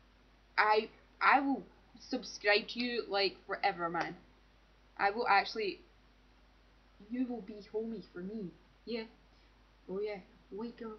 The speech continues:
homie. Yeah. I said it, okay? Yeah, that's it. Buy these things. Disgusting.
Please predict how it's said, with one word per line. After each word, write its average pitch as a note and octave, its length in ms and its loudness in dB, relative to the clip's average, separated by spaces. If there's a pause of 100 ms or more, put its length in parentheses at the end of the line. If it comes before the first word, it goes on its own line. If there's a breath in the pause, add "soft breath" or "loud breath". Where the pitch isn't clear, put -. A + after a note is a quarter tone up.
(340)
homie. A3 240 -8 (160)
Yeah. D#4 140 -4 (420)
I F4 200 -2
said D#4 220 -4
it, - 140 -4 (120)
okay? D#4 280 -4 (960)
Yeah, G3 160 0 (140)
that's C#4 200 4
it. - 140 -2 (420)
Buy D#4 240 10
these D4+ 300 4 (680)
things. B3+ 400 4 (300)
Disgusting. A#3+ 1120 0